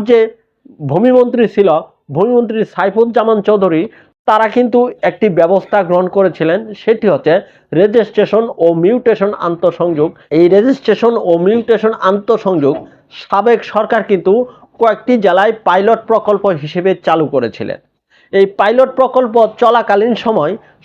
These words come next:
সরকারের পতন হয়। তারপরে যে উপদেষ্টা পরিষদ আসে, এই উপদেষ্টা পরিষদ যে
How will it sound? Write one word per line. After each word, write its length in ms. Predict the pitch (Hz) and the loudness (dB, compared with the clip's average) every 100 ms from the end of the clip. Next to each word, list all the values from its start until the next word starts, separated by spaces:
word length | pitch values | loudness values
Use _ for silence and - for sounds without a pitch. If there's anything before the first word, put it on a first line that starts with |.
| - | -20
সরকারের 580 | - 214 233 220 214 214 208 | -4 -2 0 0 2 0 0
পতন 240 | 208 196 170 | -2 0 -2
হয়। 160 | 135 180 - _ _ _ - | -2 -4 -10 _ _ _ 0
তারপরে 420 | 233 262 254 208 190 | 0 2 2 2 2
যে 100 | 196 208 214 - | 2 2 0 -2
উপদেষ্টা 460 | 202 233 226 190 220 | 0 2 0 0 -2
পরিষদ 400 | 220 233 - 220 220 - | 0 -2 0 -2 -2 -4
আসে, 200 | 165 160 143 - 185 | -2 0 -2 -2 -2
এই 80 | 196 196 | 0 0
উপদেষ্টা 500 | 196 214 202 196 208 214 | 0 2 2 0 -4 -2
পরিষদ 360 | 226 190 151 185 - _ - | -2 0 -2 -2 -10 _ -8
যে 160 | 165 | 0